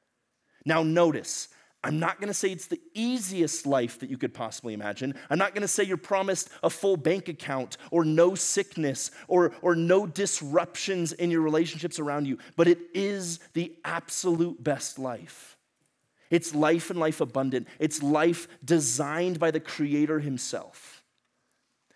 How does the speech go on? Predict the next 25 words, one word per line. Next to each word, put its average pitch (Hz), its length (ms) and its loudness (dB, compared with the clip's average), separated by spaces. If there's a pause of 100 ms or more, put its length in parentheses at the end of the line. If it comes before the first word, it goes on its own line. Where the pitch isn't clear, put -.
And 123 120 -10
so 170 100 0
I 151 40 0
wanna 165 200 -2
dive 151 300 -4
into 151 160 -2
this 131 120 -8
story. 92 520 -8 (1400)
And 135 100 -2
I 151 40 2
wanna 160 140 0
talk - 420 -8
with 165 180 -4
you 160 60 -4
tonight 127 420 -4 (140)
about 135 260 -2
how 156 720 -4 (140)
do 151 60 0
we 139 120 -2
get 127 440 -4
this 127 240 -6
life 110 440 -8 (160)
and 123 100 -4
life 113 220 -10
abundant. 92 400 -16